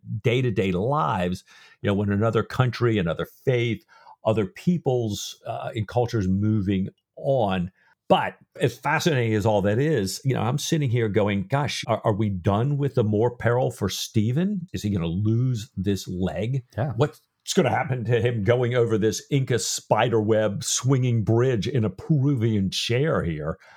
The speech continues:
Speaker 1: Um, and, and what's up with this whole new plot for liberation, Eduardo and the clans of
Speaker 2: Yeah.
Speaker 1: Inca royal families?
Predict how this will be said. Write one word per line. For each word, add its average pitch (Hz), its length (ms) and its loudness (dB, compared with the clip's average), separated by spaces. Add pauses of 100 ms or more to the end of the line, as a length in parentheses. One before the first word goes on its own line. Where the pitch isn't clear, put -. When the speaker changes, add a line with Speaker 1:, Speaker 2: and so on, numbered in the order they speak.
(360)
Speaker 1:
Um, 87 380 -2
and, 123 220 0
and 117 160 0
what's 156 220 -2
up - 140 0
with 127 140 -4
this 123 140 -8
whole 139 260 -2
new 127 160 -2 (120)
plot 117 460 -8
for 120 100 -4
liberation, 110 840 -2
Eduardo 104 640 -2
and 85 80 -4
the 82 60 -6
clans 110 540 -4
of 95 120 -2
Speaker 2:
Yeah. 123 180 -4
Speaker 1:
Inca 107 200 -4
royal 101 300 -2
families? 95 460 -2